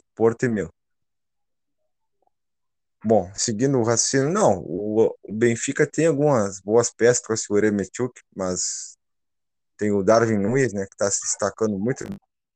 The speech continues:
o atacante uruguaio, promissor atacante uruguaio, que vai vestir bastante a, a seleção, a, a seleção Celeste Olímpica. Já tem um substituto à altura aí. Mas eu acho que o técnico Rubem Amorim conseguiu manter as jovens peças, né?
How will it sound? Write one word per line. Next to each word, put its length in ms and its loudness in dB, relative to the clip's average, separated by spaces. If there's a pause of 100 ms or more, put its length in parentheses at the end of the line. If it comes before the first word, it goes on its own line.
(180)
o 80 -6
atacante 440 -4
uruguaio, 480 4
promissor 500 -2
atacante 420 -6
uruguaio, 420 2 (440)
que 140 -8 (520)
vai 220 4
vestir 320 -4
bastante 540 0
a, 340 -4
a 100 -20
seleção, 540 -6
a, 160 -4 (340)
a 60 -20
seleção 500 -4
Celeste 460 0
Olímpica. 320 -2 (1700)
Já 140 0
tem 220 0
um 40 0
substituto 600 -2
à 20 8
altura 460 4
aí. 160 0 (840)
Mas 160 2
eu 140 6
acho 240 2
que 120 -4
o 480 0
técnico 380 -2
Rubem 220 4
Amorim 340 4
conseguiu 400 -4
manter 280 0
as 120 2
jovens 340 0
peças, 440 -2
né? 100 -8